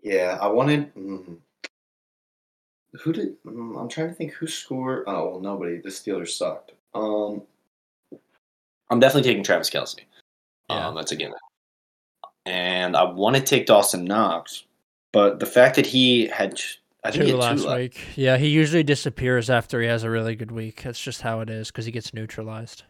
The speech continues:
Speaker 1: Yeah, it makes me nervous that the Chiefs are gonna zone in on not letting him score, which makes your Stefon Diggs play better, which is why I think he might get in as well.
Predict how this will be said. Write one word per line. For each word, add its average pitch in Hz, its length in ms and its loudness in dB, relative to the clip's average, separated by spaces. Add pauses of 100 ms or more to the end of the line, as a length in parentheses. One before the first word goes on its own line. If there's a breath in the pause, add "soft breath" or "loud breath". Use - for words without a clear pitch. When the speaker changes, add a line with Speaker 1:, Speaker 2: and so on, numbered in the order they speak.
(420)
Speaker 1:
Yeah, 117 180 6
it 107 80 4
makes 117 200 2
me 127 60 2
nervous 117 300 0
that 101 160 -2
the 98 100 -2
Chiefs 113 400 0
are 101 60 2
gonna 98 160 2
zone 95 340 4
in 98 140 2
on 92 160 0
not 92 220 0
letting 92 200 0
him 110 160 2
score, 123 540 6 (160 soft breath)
which 110 280 4
makes 107 380 4
your 101 60 0
Stefon 95 420 2
Diggs 95 220 0
play 85 180 0
better, 80 300 2
which 78 160 -4
is 85 100 -8
why 85 140 4
I 82 60 0
think 82 200 -12
he - 80 -10
might 78 240 -6
get 78 140 -12
in 73 180 -14
as 80 100 -14
well. 78 320 -6